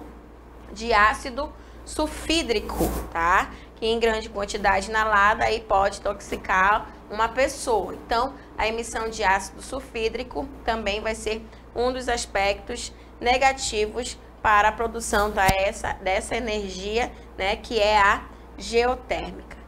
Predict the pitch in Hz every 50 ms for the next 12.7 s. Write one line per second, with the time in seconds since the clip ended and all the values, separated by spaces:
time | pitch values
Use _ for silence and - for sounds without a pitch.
0 | - - - - - - - 349 359 349 359 349 339 339 320 311 302 339 - -
1 | - 330 - - 277 277 277 262 262 240 233 233 247 285 370 330 277 254 226 233
2 | - - 226 226 240 240 - - 254 254 277 302 269 277 240 208 208 202 202 226
3 | 254 - - - - - - - - 226 247 254 247 233 226 220 220 233 - -
4 | - 240 220 214 190 175 180 - - - - - 202 202 208 208 214 214 202 202
5 | 196 196 202 208 202 226 208 196 190 196 196 - - - - - - - - -
6 | - - - - 220 220 220 214 220 220 - - 240 240 254 269 262 - 240 214
7 | 226 226 226 226 220 226 220 220 214 196 190 196 202 208 220 220 233 233 226 226
8 | 226 214 214 220 226 240 233 240 247 240 240 247 247 247 247 262 277 277 262 240
9 | 196 185 180 185 196 196 190 - - - - - - - - 269 277 294 311 311
10 | 330 330 320 302 277 285 269 262 269 277 262 269 269 - - - 302 285 - 269
11 | 254 240 240 254 247 - 254 - - 247 254 254 - 240 233 269 269 277 285 294
12 | 302 277 233 - - 214 262 302 294 262 202 165 -